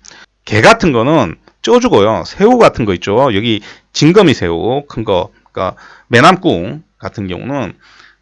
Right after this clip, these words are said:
또 구워줍니다. 숙소 가서 드셔도 좋고요.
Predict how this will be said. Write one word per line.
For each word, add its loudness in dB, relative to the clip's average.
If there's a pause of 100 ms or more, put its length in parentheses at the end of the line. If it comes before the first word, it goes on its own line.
(120)
또 -4
구워줍니다. 2
숙소 -4
가서 -2
드셔도 -6 (420)
좋고요. -2